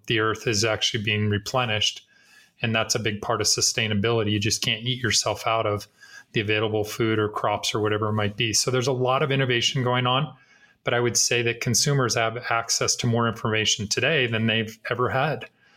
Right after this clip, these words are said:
And that's actually, for us, that's benefiting us. But I think some of the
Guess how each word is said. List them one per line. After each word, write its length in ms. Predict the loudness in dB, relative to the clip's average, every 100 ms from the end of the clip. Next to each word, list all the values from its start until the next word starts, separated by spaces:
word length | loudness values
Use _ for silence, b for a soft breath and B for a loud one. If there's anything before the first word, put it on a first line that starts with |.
| b b
And 140 | -2 2
that's 240 | 2 2
actually, 460 | 0 0 0 0 -2
for 260 | 0 0
us, 240 | 2 0 0
that's 180 | -2 -2
benefiting 600 | -2 -2 -2 -2 0 0
us. 200 | 0 -2
But 200 | -2 0
I 80 |
think 260 | 0 -2 -2
some 240 | 0 0
of 140 | 0 0
the 260 | 0 -2